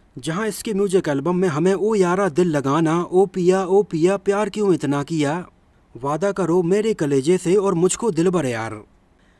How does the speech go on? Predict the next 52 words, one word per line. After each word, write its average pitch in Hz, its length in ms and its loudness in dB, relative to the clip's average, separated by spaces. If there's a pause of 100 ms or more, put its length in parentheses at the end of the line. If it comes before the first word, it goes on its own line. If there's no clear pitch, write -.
(120)
जहां 180 260 -6
पर 226 140 -8
फिल्म 233 280 -6
के 240 100 -4
म्यूजिक 190 320 2
एल्बम 175 300 -2
का 208 120 -2
एक 180 240 4
गाना 147 280 2
ओ 214 180 2
यारा 190 360 2
दिल 196 180 2
लगाना 180 380 0
तो 208 140 -2
इस - 80 0
साल 180 220 0
इतना 240 280 -2
ज़्यादा 190 280 0
पॉपुलर 170 360 -2
हुआ 127 260 -2
था 135 200 -6 (520)
कि 160 100 -8
ये 202 200 -2
गाना 180 240 0
इस 175 120 -4
साल 170 240 -2
के 214 120 -4
टॉप 214 240 -4
ट्वेंटी 208 320 -2
सॉन्ग्स 196 340 -4
की 233 100 -6
लिस्ट 214 260 -2
में 226 140 -2
शामिल 131 340 -2
था। 117 260 -10 (400)
और 151 120 -8
हाल 170 240 -2
ही 214 140 -2
में 233 120 -4
सन 202 200 -2
दो 160 80 -2
हज़ार 147 280 -2
इक्कीस 180 360 -6
में 208 120 -2
इस 185 200 -2
गाने 170 260 0
का 220 120 -2
रीमेक 190 360 -2
भी 208 140 -6
किया 151 260 -2
गया 117 200 -6
है 113 260 -10